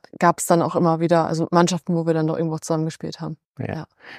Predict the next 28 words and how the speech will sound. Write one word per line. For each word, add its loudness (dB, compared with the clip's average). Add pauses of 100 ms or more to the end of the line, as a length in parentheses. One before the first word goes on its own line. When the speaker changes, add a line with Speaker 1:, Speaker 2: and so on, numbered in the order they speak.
Speaker 2:
Also 4
mindestens 4
die 4
Zeitungsartikel 0
sahen 4
so 4
aus, 0
als -6
würde 2
man 2
sehr 2
bedauern, 4
dass -2
ihr -4 (140)
de-, 0
den 0
Verein 0
verlasst 2
aus 2
beruflichen 0
Gründen. 2
Deswegen 0
dachte 0
ich, -2
die -2
Karriere. 2
<laughs> -4
Speaker 1:
Das, -6